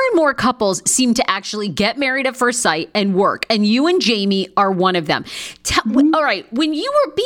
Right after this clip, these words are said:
Speaker 1: honest, when you were going through this process, did you think to yourself, "There's no way in hell that this is ever gonna work"? Your parents have been married for years and years. You obviously have a great foundation of seeing what a, a healthy marriage is like. So, uh, like, when was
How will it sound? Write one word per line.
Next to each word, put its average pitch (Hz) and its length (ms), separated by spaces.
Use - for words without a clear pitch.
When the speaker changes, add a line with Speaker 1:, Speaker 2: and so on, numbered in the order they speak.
Speaker 1:
honest, 208 260
when 254 120
you 294 100
were 508 200
going 233 280
through 202 140
this 175 160
process, 170 420
did 196 200
you 339 120
think 233 240
to 190 80
yourself, 175 360
"There's 370 220
no 247 140
way 185 240
in 170 180
hell 156 540
that 202 200
this 254 240
is 226 220
ever 233 280
gonna 240 240
work"? 139 400
Your 294 180
parents 330 500
have 262 120
been 208 160
married 190 320
for 196 100
years 196 300
and 220 100
years. 160 200
You 202 80
obviously 247 320
have 180 80
a 185 40
great 190 280
foundation 170 720
of 175 160
seeing 190 260
what 175 140
a, 156 60
a 170 240
healthy 214 360
marriage 180 380
is 156 160
like. 143 280
So, 349 420
uh, 277 100
like, 320 160
when 285 120
was 605 300